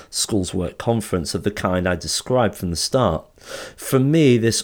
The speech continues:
all begins with all your key contacts trusting you,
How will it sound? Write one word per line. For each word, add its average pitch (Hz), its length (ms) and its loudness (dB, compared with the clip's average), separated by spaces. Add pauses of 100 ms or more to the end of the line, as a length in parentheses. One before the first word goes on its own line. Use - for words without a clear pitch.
(140)
all 147 340 8
begins 110 680 0
with 98 160 -2
all 135 340 6
your 123 180 4
key 113 300 -4
contacts 101 680 -4
trusting 101 540 -2
you, 85 280 0